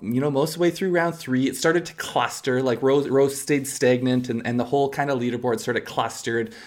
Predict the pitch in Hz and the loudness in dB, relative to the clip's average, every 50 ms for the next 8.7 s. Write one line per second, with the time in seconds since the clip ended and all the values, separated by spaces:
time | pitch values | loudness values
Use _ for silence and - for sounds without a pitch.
0 | - - - 139 139 131 131 - 131 127 123 123 123 127 127 123 127 - 117 110 | -12 -4 -2 -2 0 -2 -2 0 2 4 4 4 4 2 0 -2 -4 -2 -2 0
1 | 107 113 117 120 120 113 - - - 117 113 110 - - - - 110 110 110 110 | 2 2 0 0 -2 -4 -6 -6 -2 0 0 0 -2 -6 -4 -2 0 2 2 2
2 | 110 110 110 110 - - - - - - - - - 123 131 143 151 170 175 180 | 2 2 2 2 0 -2 -4 -12 -20 -20 -12 -2 0 2 4 4 4 4 4 4
3 | 170 190 170 143 135 147 147 147 151 143 131 131 117 110 90 - - - - _ | 4 2 2 2 4 4 4 4 4 2 2 2 2 2 0 -4 -8 -12 -20 _
4 | _ - 110 113 110 110 110 107 110 117 117 110 107 - - - 117 110 113 110 | _ -4 -2 0 0 0 0 0 -2 -2 -2 -2 -4 -2 0 2 2 4 4 2
5 | 104 107 107 95 87 - - - _ _ _ _ _ _ _ _ _ - - - | 2 0 -2 -4 -6 -8 -12 -16 _ _ _ _ _ _ _ _ _ -20 -10 -8
6 | 120 120 123 - 147 139 170 156 185 202 202 202 208 190 160 139 127 127 131 135 | -8 -8 0 2 4 4 4 4 4 2 2 4 4 4 4 4 4 4 4 2
7 | 113 120 110 104 90 95 - - 151 147 - - 147 147 160 180 196 180 156 151 | 2 0 -2 -2 -2 -4 -6 -6 -12 -14 -4 0 2 4 4 4 4 4 4 2
8 | 156 160 147 131 127 139 143 147 - 156 139 123 - - | 2 0 -2 -4 0 2 2 2 2 -2 -4 -6 -8 -10